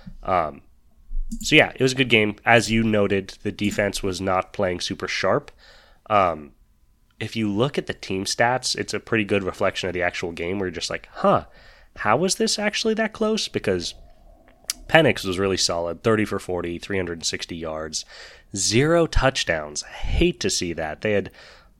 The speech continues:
all four of their offensive touchdowns scored on the ground. Um, and, you know, it doesn't matter for the team, but it does matter for Penix's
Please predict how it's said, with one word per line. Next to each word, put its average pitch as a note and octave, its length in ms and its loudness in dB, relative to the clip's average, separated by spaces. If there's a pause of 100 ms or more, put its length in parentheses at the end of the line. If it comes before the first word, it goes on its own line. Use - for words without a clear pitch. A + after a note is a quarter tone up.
(120)
all C3+ 300 8
four A#2+ 440 4
of F2+ 140 2
their G2 160 4
offensive G2 400 2
touchdowns F#2+ 500 -2
scored F#2 360 -4
on G2 200 0
the F#2+ 100 0
ground. E2+ 540 -4 (540)
Um, E2 480 0 (1200)
and, F2 600 0
you G#2 160 -4
know, D2 160 -12 (480)
it F#2+ 120 -4
doesn't F#2 260 0
matter F2 220 0
for - 140 -10
the D#2+ 80 -8
team, F#2 420 0
but E2 120 -6
it E2 100 -6
does E2+ 200 -2
matter E2+ 280 -2
for - 160 -12
Penix's E2+ 720 -6